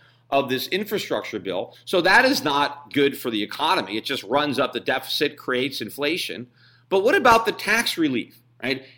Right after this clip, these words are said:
"Oh, yeah, we're gonna get lower taxes. We're gonna have major tax reform." Well, you can forget about major tax reform.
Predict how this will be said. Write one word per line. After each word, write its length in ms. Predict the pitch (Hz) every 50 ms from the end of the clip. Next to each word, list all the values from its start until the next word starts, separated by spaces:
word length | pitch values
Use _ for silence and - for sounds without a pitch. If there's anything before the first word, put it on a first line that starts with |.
| _ -
"Oh, 300 | 127 180 220 196 117 87
yeah, 180 | 131 180 208
we're 140 | 180 151 143
gonna 160 | 143 156 147
get 220 | 131 147 160 123 135
lower 220 | 147 165 180 190
taxes. 540 | 185 - 202 226 254 254 - - 139 113 104
We're 140 | 120 139 143
gonna 100 | 151 147
have 180 | 160 165 143
major 400 | 131 143 160 175 180 180 - 190
tax 400 | 180 - - 196 214 226 - -
reform." 480 | - 160 127 - 127 117 101 90 87 90
Well, 240 | 104 147 175 185 190
you 100 | 185 180
can 160 | 160 170 151
forget 380 | - - - 175 160 202 269 294
about 280 | 254 160 147 143 117 127
major 300 | 139 147 143 131 127 123
tax 360 | - - 160 185 180 - -
reform. 400 | 98 - - _ - 69 -